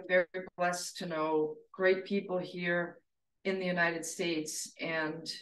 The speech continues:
um, I would say about eighty-five to ninety percent of, uh, donations came from the,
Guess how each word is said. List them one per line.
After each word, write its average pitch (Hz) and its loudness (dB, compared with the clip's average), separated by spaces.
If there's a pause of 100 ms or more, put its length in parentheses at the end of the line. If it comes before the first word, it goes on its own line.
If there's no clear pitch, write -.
(720)
um, 151 2 (220)
I 170 4
would 185 2
say 185 2
about 170 2 (580)
eighty-five 196 6
to 196 -4
ninety 175 0
percent 175 -4 (120)
of, 165 0 (1080)
uh, 170 0
donations 170 0
came 156 -4
from 156 -6
the, 151 -6